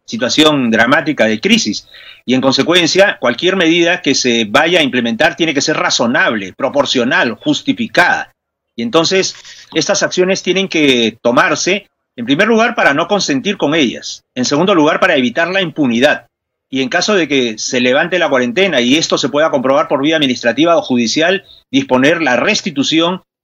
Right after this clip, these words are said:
de los salarios no pagados a los trabajadores y, por supuesto, la preservación de su estabilidad en los empleos.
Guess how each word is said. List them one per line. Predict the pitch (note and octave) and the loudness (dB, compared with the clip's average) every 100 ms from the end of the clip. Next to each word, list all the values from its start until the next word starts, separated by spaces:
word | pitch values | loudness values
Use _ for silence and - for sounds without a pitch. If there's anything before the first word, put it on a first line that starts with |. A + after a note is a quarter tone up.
| _ | _
de | C#3 E3 | 0 2
los | F3+ E3+ | 2 0
salarios | - B2 D3 D3+ E3 E3 | 2 2 2 2 0 -2
no | A2 C3+ D3 | -6 -4 0
pagados | C3+ C3 D3+ D3+ | 0 2 2 0
a | C3+ | -2
los | A2+ | -4
trabajadores | A#2+ A2+ A2 A#2+ C#3 D3 | -2 -2 0 0 2 0
y, | |
por | A#2+ A2 | -2 -4
supuesto, | - C3+ C#3+ | 0 0 0
la | C#3+ A#2+ | 0 0
preservación | A#2+ A#2+ A2+ B2 C#3+ | 0 0 0 0 0
de | |
su | C3+ | 0
estabilidad | C3 - A#2 A2 A#2+ | 0 2 0 2 4
en | C3+ | 4
los | C3+ - | 2 -2
empleos. | F2+ B2 G2+ - - | -4 -4 -4 -6 -14